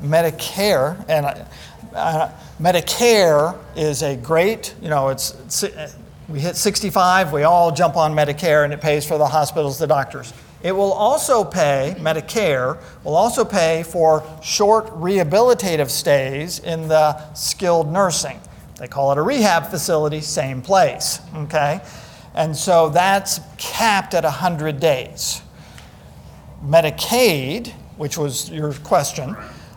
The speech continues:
um, it, uh, they interact together. There's nothing automatic in our government, okay? So,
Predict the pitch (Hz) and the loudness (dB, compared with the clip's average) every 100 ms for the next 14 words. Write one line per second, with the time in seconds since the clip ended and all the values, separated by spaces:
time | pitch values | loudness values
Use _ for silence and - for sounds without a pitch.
0 | - - 170 156 151 143 139 - - - | -12 0 4 6 4 2 -4 -12 -18 -20
1 | - - - - - - - 190 233 240 | -20 -20 -20 -20 -20 -20 -6 0 2 0
2 | - - - - - 175 151 139 170 202 | -4 -12 -20 -20 -8 -6 -4 0 2 2
3 | 220 - 190 220 254 220 226 220 185 165 | 0 -2 -2 2 4 6 4 0 -4 2
4 | 190 156 139 131 208 240 - - - 160 | 4 4 4 2 0 -6 -16 -20 -10 -6
5 | 156 151 196 233 220 208 208 208 214 185 | -4 2 2 2 0 0 2 4 4 4
6 | 165 160 156 165 151 143 151 143 127 127 | 4 2 0 0 0 2 2 2 0 -2
7 | 202 - - - 151 143 156 147 190 226 | -4 -6 -12 -10 -10 -4 0 0 0 -4
8 | - - - - 196 175 170 170 160 | -10 -14 -12 -2 6 8 8 6 2